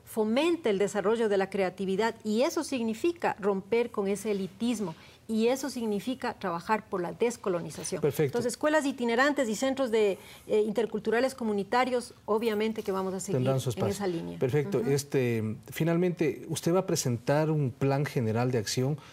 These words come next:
Speaker 2: seguramente en las próximas semanas,
Speaker 1: Así es.
Speaker 2: en el, eh, ministerio.
Speaker 1: Ujú.
Speaker 2: ¿Cuándo lo va a hacer y de qué manera?
Speaker 1: Este, efectivamente, eh,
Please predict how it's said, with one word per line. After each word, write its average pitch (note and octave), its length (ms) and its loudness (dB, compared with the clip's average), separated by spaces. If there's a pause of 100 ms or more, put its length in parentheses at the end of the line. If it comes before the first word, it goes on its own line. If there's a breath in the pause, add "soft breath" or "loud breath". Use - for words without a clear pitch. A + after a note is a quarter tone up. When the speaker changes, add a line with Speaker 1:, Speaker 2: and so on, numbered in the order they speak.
Speaker 2:
seguramente A#2+ 560 0
en G#2 60 -2
las F#2+ 120 -2
próximas A#2 400 -2
semanas, A2+ 400 0
Speaker 1:
Así G3+ 280 -2
es. E3+ 280 -6
Speaker 2:
en A2 220 2
el, G#2 200 2
eh, G#2 120 2
ministerio. A2+ 600 0 (160 loud breath)
Speaker 1:
Ujú. F#3 200 -6
Speaker 2:
¿Cuándo E3 240 2
lo B2+ 80 4
va B2 60 2
a - 20 0
hacer C#3 420 0
y A2+ 240 0
de G#2 120 -2
qué B2 120 -2
manera? - 300 -6 (960 loud breath)
Speaker 1:
Este, A#3+ 800 2
efectivamente, D4 1400 2
eh, F#3 120 -4